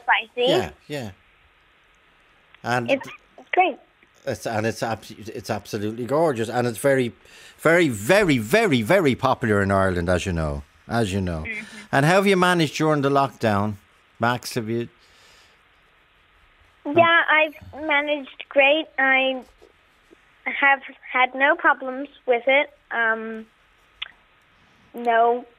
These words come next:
Speaker 1: covid or anything.
Speaker 2: Thank God.
Speaker 1: It's great.
Speaker 2: And you have a new puppy?
Speaker 1: Yes, her name is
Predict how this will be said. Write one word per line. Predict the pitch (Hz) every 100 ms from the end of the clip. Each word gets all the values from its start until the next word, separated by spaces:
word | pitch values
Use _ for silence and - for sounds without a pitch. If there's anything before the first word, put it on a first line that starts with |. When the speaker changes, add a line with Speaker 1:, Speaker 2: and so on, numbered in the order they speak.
| -
Speaker 1:
covid | 262 254 262 262 262 262
or | 262
anything. | 240 254 247 233 226
Speaker 2:
Thank | - 110 98
God. | - 85 78 -
Speaker 1:
It's | 277
great. | 294 247 - _ -
Speaker 2:
And | 123
you | 123
have | 139
a | 135
new | 127
puppy? | - 120 110 90 73 - _ _ _ _ _ _ _ _ _ -
Speaker 1:
Yes, | 262 220 220 -
her | 269
name | 269 269 285 302
is | 262 262